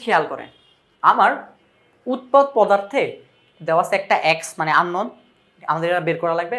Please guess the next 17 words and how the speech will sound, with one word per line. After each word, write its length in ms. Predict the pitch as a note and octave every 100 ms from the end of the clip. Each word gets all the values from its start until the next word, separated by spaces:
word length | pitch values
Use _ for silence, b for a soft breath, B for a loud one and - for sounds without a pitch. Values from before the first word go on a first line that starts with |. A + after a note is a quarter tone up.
| F#3
আর 60 | D3+
দেওয়া 120 | D#3+
আছে 80 | E3+ -
কি 60 | A3 -
হাইড্রোজেন 460 | - D3+ D3+ G3 A#3 A3
আর 60 | -
ক্লোরিন, 220 | D#3 C3+ - B B
তাই 100 | A3
না? 40 | B3 -
হাইড্রোজেন 540 | E3 E3 E3 A#3+ B3+ C4
আর 60 | B3
ক্লোরিন 240 | A#3 A3 A3
already 280 | G3 F#3+ G#3+ C4 D#3
একসাথে 340 | D#3+ F#3+ F#3+ A3
হয়ে 120 | G#3
কি 60 | G3+
করে 100 | G#3+